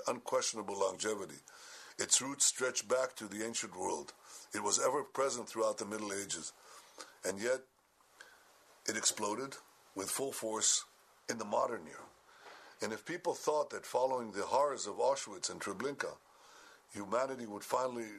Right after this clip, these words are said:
learn this, its lesson and rid itself of anti-Semitism, that it would throw it into the dustbin of history where it belongs, well, they were wrong. Dead wrong.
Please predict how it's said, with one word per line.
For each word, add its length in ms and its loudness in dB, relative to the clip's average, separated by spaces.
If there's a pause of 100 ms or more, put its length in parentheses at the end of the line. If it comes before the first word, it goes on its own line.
(120)
learn 300 2
this, 300 -2
its 180 4
lesson 360 2 (460)
and 140 0
rid 180 0
itself 380 0
of 100 -2
anti-Semitism, 920 2 (1040)
that 140 4
it 160 -8
would 100 -4 (260)
throw 360 0
it 120 -6
into 220 -8
the 140 -4
dustbin 400 0
of 120 -4
history 400 -4
where 220 -2
it 100 -8
belongs, 580 0 (760)
well, 300 2 (580)
they 80 2
were 140 4
wrong. 340 2 (800)
Dead 200 4
wrong. 240 -2